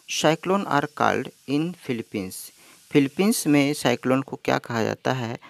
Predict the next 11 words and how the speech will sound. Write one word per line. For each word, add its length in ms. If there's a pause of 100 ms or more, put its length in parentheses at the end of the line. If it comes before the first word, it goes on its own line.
(260)
तो 80
फिलीपींस 600
में 280 (380)
साइक्लोन 580
को 140
कहते 340
हैं 300 (560)
टाइफून। 600 (2500)
टाइफून, 500 (720)
cyclone 400
are 180